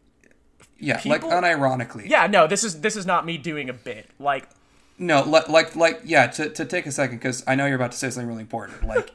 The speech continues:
Speaker 2: <laughs>
Speaker 1: we, we really do, like, this is shit, like, is important. Like, a bunch of fucking kids who are, like, forty now watched this when they were, like, ten and thought it was rad, and, like, everything else that was happening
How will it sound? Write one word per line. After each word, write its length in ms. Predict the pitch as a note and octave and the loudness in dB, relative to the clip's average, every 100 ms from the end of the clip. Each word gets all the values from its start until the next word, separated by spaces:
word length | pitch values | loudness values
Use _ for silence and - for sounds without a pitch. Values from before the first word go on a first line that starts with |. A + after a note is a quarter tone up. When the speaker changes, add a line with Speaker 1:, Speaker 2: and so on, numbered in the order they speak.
| _ _ G1+ | _ _ _
Speaker 2:
<laughs> 340 | _ - D3+ | _ -18 -12
Speaker 1:
we, 260 | D3+ G3+ - | -6 -6 -8
we 220 | E3+ G#3+ | -4 -2
really 300 | F3 G#3 G3 | -2 -2 -2
do, 360 | C#3+ D3+ C#3 C3 A2+ | -2 -2 -2 -6 -10
like, 240 | G2+ F#2+ _ _ _ | -12 -12 _ _ _
this 360 | C#3 E3 G3 D#3+ | -8 -4 -2 -2
is 120 | C#3+ | -4
shit, 300 | - E3 B2 | -2 -2 -2
like, 160 | B2 - | -6 -4
is 180 | B2+ A#2 | -6 -6
important. 440 | G#2 A2 F#2+ G2 | -10 -8 -10 -10
Like, 160 | G2 B2+ | -8 -8
a 80 | |
bunch 320 | B2+ C3+ C#3 F#3 | -4 -4 -4 -8
of 80 | |
fucking 340 | - C#3+ C#3 C#3 | -6 -6 -6 -12
kids 420 | - A#2 A2+ - | -8 -10 -8 -12
who 180 | A#2+ A#2+ | -8 -6
are, 120 | A#2+ | -6
like, 240 | A#2+ A#2 | -8 -10
forty 480 | - - C3 B2+ B2 | -14 -6 -4 -4 -6
now 380 | G#2 F#2 F#2 - _ _ _ - | -8 -10 -10 -12 _ _ _ -14
watched 460 | B2+ B2+ D#3+ - | -4 -2 -2 -4
this 320 | - G2 - | -10 -8 -8
when 140 | A#2+ A2+ | -10 -12
they 120 | A#2 | -12
were, 120 | A2+ | -12
like, 200 | A#2 A2 | -14 -14
ten 400 | - C#3 G#2 G#2 _ _ _ - | -6 -6 -6 -14 _ _ _ -10
and 80 | |
thought 180 | C3 B2 | -2 -2
it 40 | B2+ | -2
was 120 | A#2 | -8
rad, 440 | G2+ G2+ G2 G#2 | -4 -2 0 -2
and, 200 | - A#2+ | -4 -6
like, 180 | C3 C3 | -6 -4
everything 460 | C#3+ D3+ D3+ D#3+ C#3 | -2 -2 -4 -6 -4
else 260 | C3+ - | -4 -6
that 180 | - A2+ | -8 -10
was 140 | A2+ A#2 | -8 -8
happening 500 | G#2 - A2+ G#2 | -8 -8 -14 -14